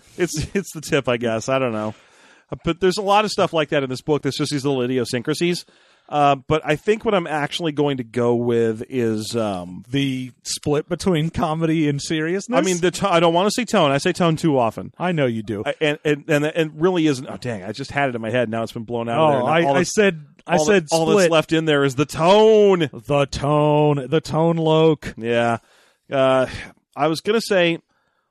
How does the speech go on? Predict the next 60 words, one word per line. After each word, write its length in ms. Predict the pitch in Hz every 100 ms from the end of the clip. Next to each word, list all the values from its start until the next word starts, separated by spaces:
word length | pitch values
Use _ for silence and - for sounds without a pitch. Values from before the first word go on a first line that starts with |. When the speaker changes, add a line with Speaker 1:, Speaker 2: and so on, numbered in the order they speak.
| _
Speaker 1:
my 140 | 143 151
least 260 | 156 175
favorite 240 | 180 151 147
thing 160 | 156
in 80 | 143
this 140 | 135 -
book 340 | 143 131 - 147
is 340 | 131 123 117
the, 340 | 135 123 120 -
uh, 160 | 123 113 117
guild 360 | 123 135 160 165
systems 520 | - 175 214 202 190
that 140 | 196
are 100 | 185
in 100 | 190
there. 280 | 185 185 180 _ _ _ -
And 140 | 147
it, 220 | 180 202
it 80 | 190
just 180 | 208 -
kinda 140 | 208
ties 260 | 196 170 143
into 100 | 139
the 60 |
same 220 | 135 143 131
thing 100 | 117
with, 140 | 113
like, 160 | 120 -
the, 160 | 127
the 140 | 120 131
weird 240 | 127 139
little 180 | 143 135
asides, 480 | 127 143 127 135 127
and 100 | 120
this 160 | 156
is 80 | 156
how 180 | 143 135
the 80 | 127
world 320 | 117 127 131
worksiness 520 | 120 135 - 139 139
of 140 | 151 131
the 80 | 135
book, 240 | 139 -
where 220 | 139 120 - - _ 147
everything 260 | 151 156
feels 260 | 147 147 131
just 200 | 147 -
more 140 | 151
like 120 | 131 110
rules 380 | 123 131 139 117
than, 140 | 135
like, 260 | 127 117 -
stories 380 | - - 139 131
of 80 | 131
a 80 | 113
creative, 400 | 147 139 135 120
or 160 | 131 -
a 60 | -
created 320 | 151 139 131
society. 480 | 120 123 127 147